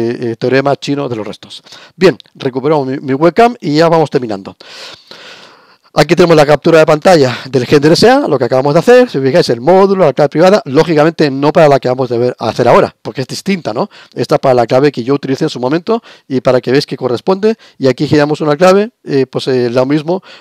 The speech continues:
la hicimos con, pues, eh, gen R S A y nos dio exactamente la misma. Si queréis tener un refuerzo de esto de R S A, tenéis, pues, eh, como sabéis, una píldora formativa, la tot número treinta y siete.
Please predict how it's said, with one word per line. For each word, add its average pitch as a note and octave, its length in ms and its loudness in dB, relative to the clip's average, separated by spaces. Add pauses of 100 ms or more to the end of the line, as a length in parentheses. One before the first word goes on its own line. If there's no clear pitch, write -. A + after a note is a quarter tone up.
la B2 200 2
hicimos C#3 340 -2
con, D#3 280 -2
pues, - 240 -8
eh, A#2+ 160 -2
gen C3+ 160 -2
R C3 80 -2
S D3+ 160 2
A E3+ 120 0 (280)
y C#3 140 -2
nos B2+ 140 -2
dio C#3+ 220 0
exactamente C#3 600 -2
la A#2 80 -2
misma. F#2+ 280 -14 (600)
Si - 220 -4
queréis E3+ 240 4
tener G#3+ 240 2
un G3 100 -4
refuerzo G3 560 0
de D#3+ 160 2
esto D#3+ 260 0
de D3+ 80 2
R D3 100 0
S F3 180 2
A, G#3 160 4
tenéis, D3+ 240 -2
pues, - 180 -6
eh, C#3+ 240 0
como C3+ 160 -12
sabéis, C#3+ 260 0
una C3+ 140 0
píldora D3+ 280 -2
formativa, C#3+ 440 0
la C#3 140 4
tot D3+ 260 -4
número C#3+ 400 -8
treinta E3+ 300 -2
y F#3 40 2
siete. G3 400 2